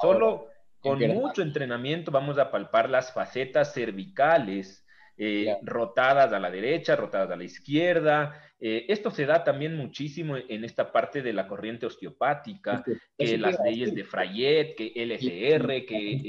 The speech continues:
Speaker 1: sí,
Speaker 2: eh,
Speaker 1: sí,
Speaker 2: todas
Speaker 1: hasta
Speaker 2: estas
Speaker 1: acá,
Speaker 2: cosas.
Speaker 1: hasta,
Speaker 2: O sea,
Speaker 1: hasta
Speaker 2: era una cosa, yo lo que quiero decir aquí es que estudiábamos full, muchachos, <laughs> o sea, no tienen idea. Pero, eh, nada, o sea, después ya vino la,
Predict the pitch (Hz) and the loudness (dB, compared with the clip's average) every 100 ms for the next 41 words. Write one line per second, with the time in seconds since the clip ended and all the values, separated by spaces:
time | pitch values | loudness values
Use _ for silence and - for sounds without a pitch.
0 | 104 - - 117 185 196 131 143 143 147 | -2 -2 0 4 6 6 2 0 -2 2
1 | 160 180 123 - - - 117 107 - 190 | 2 2 -2 -6 -12 -2 -2 0 -2 0
2 | - 247 302 320 262 359 226 147 180 247 | 2 0 2 4 2 0 -2 -4 -2 -4
3 | 330 277 240 - - 202 254 226 160 147 | 0 0 0 -4 -2 2 4 2 -2 2
4 | 233 233 156 196 185 180 202 190 190 196 | 4 6 4 2 2 2 0 -2 0 -4
5 | 190 - - 147 143 151 202 220 143 - | -4 -8 -6 -4 2 6 6 6 2 0
6 | 220 311 156 107 85 - - - 131 - | 2 4 2 -2 -8 -12 -12 -6 -4 -2
7 | 214 208 196 - 254 233 180 127 147 214 | -2 -2 -2 0 -2 -2 -4 -2 4 4
8 | 139 110 339 240 262 - 233 - - 165 | 4 2 0 0 -2 -6 -12 -12 -2 0
9 | 208 247 202 - 131 127 113 98 87 107 | 4 6 4 2 2 2 2 -2 -2 2
10 | 208 143 - 104 - - 165 175 160 135 | 2 2 -2 -4 -6 -2 0 2 0 0
11 | 170 170 143 107 - | 0 2 4 4 0